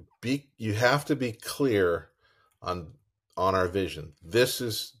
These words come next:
this is what we do. And then you do it. And everything that you do is about that vision. And then you demonstrate the results.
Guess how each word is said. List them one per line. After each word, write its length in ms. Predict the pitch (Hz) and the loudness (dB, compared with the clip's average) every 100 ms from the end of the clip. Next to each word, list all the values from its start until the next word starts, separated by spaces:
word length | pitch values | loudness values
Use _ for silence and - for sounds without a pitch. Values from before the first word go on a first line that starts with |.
| _ | _
this 260 | - 117 113 | 0 0 0
is 180 | 110 - | -6 2
what 200 | 104 87 | 2 2
we 120 | 92 | -6
do. 320 | 80 71 - _ _ _ _ _ _ _ _ _ _ _ | -4 -6 -8 _ _ _ _ _ _ _ _ _ _ _
And 160 | - 95 | -4 0
then 140 | 101 | 2
you 140 | 95 90 | 0 -2
do 280 | 82 92 | 0 2
it. 160 | 76 - - _ _ _ _ _ _ _ | 2 -2 -6 _ _ _ _ _ _ _
And 140 | 98 101 - | -4 -4 6
everything 920 | 123 131 143 139 - - 117 120 113 | 6 8 6 4 0 2 2 2 2
that 260 | 110 - | 0 0
you 100 | 113 | -6
do 280 | 98 98 85 - _ _ _ _ _ _ - | -2 0 -2 -6 _ _ _ _ _ _ -12
is 140 | 82 | -8
about 380 | 95 90 90 87 | -2 2 2 4
that 260 | 90 85 73 | 2 2 0
vision. 340 | 78 - - _ _ _ _ _ _ _ | -8 -8 -18 _ _ _ _ _ _ _
And 160 | - 95 | -6 -2
then 220 | 101 101 | 0 0
you 180 | 95 92 | 0 -4
demonstrate 1080 | 82 - 104 101 90 - - 85 76 - _ _ _ _ _ _ - | -4 4 4 4 0 -4 0 0 0 -6 _ _ _ _ _ _ -6
the 120 | 92 | -4
results. 640 | 82 76 82 57 - - | -4 -4 0 -2 -2 -12